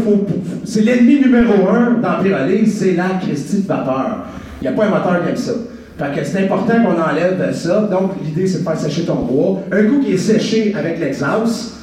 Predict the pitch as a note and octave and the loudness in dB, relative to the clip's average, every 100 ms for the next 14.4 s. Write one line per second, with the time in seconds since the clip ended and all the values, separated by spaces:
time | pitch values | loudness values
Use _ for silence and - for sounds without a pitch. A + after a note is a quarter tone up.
0 | - C#3 - F#3 B2 - G#3 G3+ C#3 C3+ | -6 -4 -2 -2 -2 -2 0 0 2 2
1 | B2 A#2+ A#2+ A#2 C#3 C3+ C#3 D#3+ D3 C#3+ | 2 0 0 0 0 -2 -2 0 0 0
2 | - - A#2+ C#3+ A#2+ - - - B2 B2+ | -2 -4 -2 0 0 -2 -2 -2 -2 0
3 | B2+ C#3+ C3+ B2+ B2 - A#2+ - C#3 C#3 | 0 -2 -2 -4 -6 -6 -6 -6 -6 -4
4 | C#3 A#2 G#2 - - D#3+ E3 F#3 F3 D#3+ | -4 -2 -4 -8 -10 -4 -2 0 0 -2
5 | - C3 C#3 C#3+ - - F#3+ A3 B3+ A#3 | -4 -4 -4 -6 -8 -4 0 2 2 2
6 | E3+ E3+ - A#3 - G3+ - C3+ E3 G3 | 0 -2 -4 -2 0 -2 -2 -2 -2 0
7 | D3 C#3 - - C3 - - - - - | 0 0 -2 -4 -4 -4 -8 -14 -16 -16
8 | - - - - - D#3+ F3 E3+ G3 F#3+ | -16 -16 -16 -16 -8 -4 -2 0 0 0
9 | C3+ C3+ A#2+ - B2 A2+ A2+ A#2+ A#2+ G2+ | -2 -2 -2 -2 -2 -2 -2 -2 -2 -4
10 | F#2+ F#2+ F#2+ - - - - - - - | -6 -6 -10 -12 -14 -16 -18 -18 -18 -20
11 | - - - - A#3+ A#3+ - - - - | -20 -18 -6 0 0 0 -6 -12 -16 -18
12 | - C3 B2+ - C#3 C#3+ - - - - | -16 -10 -6 -4 -4 -6 -8 -16 -18 -18
13 | - - - - - - C#3+ A#3 A#3 C4+ | -16 -16 -16 -18 -18 -6 0 4 4 4
14 | C#4+ G#3+ - | 4 2 2